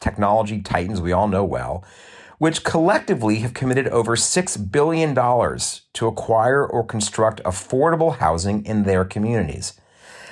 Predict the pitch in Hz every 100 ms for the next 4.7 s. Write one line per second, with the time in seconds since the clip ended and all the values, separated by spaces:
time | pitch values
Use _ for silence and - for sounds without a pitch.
0 | - - - 143 175 208 185 156 160 147
1 | - 135 117 117 117 - 113 110 113 107
2 | 98 95 - 113 107 107 92 - 107 110
3 | - 82 78 95 92 90 101 98 85 92
4 | 123 104 67 76 87 101